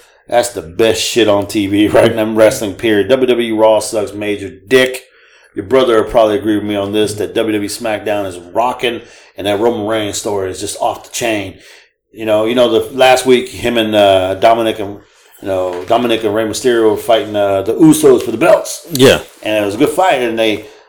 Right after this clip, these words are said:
Speaker 1: they pinned him. They lost the first time, but clearly, uh, whatchamacallit, Uso had kicked out. His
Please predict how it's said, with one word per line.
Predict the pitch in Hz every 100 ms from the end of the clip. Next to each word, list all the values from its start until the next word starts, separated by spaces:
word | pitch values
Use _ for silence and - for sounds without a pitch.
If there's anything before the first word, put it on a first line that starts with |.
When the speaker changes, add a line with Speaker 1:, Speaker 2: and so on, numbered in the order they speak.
| _ -
Speaker 1:
they | 110 107 -
pinned | 175 165
him. | 131 113
They | 113 113
lost | 160 -
the | -
first | 151 139
time, | 117 110 107
but | -
clearly, | - 165 156 131 113 107
uh, | 101 104
whatchamacallit, | 120 135 110 117
Uso | 120 123 107
had | 95 - -
kicked | 131 -
out. | 139 120
His | 104